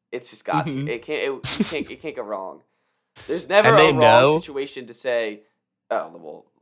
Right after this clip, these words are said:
Speaker 1: running back."
Speaker 2: Yeah. <laughs>
Speaker 1: Never a bad
Speaker 2: There's
Speaker 1: situation.
Speaker 2: truth behind every joke,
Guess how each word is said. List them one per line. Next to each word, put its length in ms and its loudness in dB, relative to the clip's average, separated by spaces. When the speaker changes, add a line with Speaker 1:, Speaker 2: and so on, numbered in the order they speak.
Speaker 1:
running 260 -12
back." 260 -20
Speaker 2:
Yeah. 200 0
<laughs> 80 -10
Speaker 1:
Never 180 -4
a 40 -6
bad 240 -10
Speaker 2:
There's 160 -2
Speaker 1:
situation. 200 -4
Speaker 2:
truth 180 -2
behind 340 2
every 240 0
joke, 360 -4